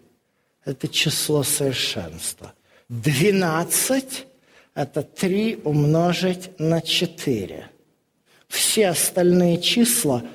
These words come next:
являются кратными трём и четырём. Двадцать четыре старца и даже сто сорок четыре тысячи. Тоже кратные трём и четырём.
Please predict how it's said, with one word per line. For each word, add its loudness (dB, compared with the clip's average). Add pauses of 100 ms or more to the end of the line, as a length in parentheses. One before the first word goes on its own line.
(280)
являются 2
кратными 0
трём 2 (100)
и -2
четырём. -2 (220)
Двадцать -2
четыре 0
старца -4 (340)
и 2
даже 2 (240)
сто 0
сорок 0
четыре -2
тысячи. -10 (560)
Тоже 0 (380)
кратные 2
трём 0
и -4
четырём. -2